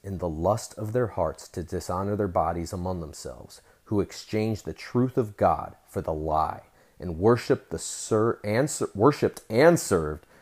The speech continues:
the creature rather than the Creator, who is blessed forever. Amen." What this is talking about, these are, these are some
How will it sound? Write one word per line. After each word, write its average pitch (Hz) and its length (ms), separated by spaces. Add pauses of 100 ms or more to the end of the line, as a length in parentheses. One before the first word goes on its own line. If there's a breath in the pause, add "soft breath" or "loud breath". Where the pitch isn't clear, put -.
(140 soft breath)
the 98 100
creature 90 640 (300 soft breath)
rather 87 320
than 92 160
the 90 80
Creator, 85 600 (240)
who 85 140
is 80 80
blessed 90 320
forever. 82 580
Amen." 76 400 (200 soft breath)
What 117 240
this 113 180
is 98 100
talking 101 280
about, 82 120
these 113 200
are, 87 300
these 104 200
are 101 100
some 90 280